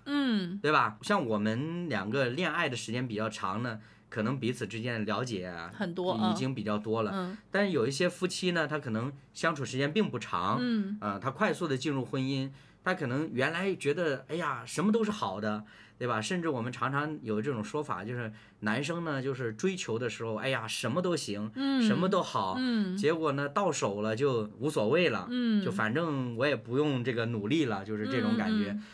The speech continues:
Speaker 2: 所以这就会让我觉得他在情感上面有的时候是会不对等的。
Speaker 1: 嗯。
Speaker 2: 呃，为什么呢？因为从我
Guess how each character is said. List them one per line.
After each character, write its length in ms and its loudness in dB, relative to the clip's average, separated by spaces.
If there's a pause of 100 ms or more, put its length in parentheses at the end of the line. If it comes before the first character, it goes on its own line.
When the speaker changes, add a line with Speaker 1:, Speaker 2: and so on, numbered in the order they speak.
(180)
Speaker 2:
所 160 0
以 260 2 (240)
这 120 2
就 140 2
会 380 0
让 240 0
我 120 0
觉 200 -2
得 320 -2 (380)
他 200 -6
在 360 0 (600)
情 400 -2
感 260 2
上 180 0
面 200 0
有 120 -4
的 120 -4
时 120 -8
候 80 2
是 160 -2
会 180 2
不 160 -4
对 200 0
等 240 -6
的。 160 -16 (120)
Speaker 1:
嗯。 480 0
Speaker 2:
呃， 380 -2 (300)
为 140 4
什 140 0
么 100 4
呢？ 200 -2 (300)
因 120 -2
为 80 0
从 240 -4
我 200 -2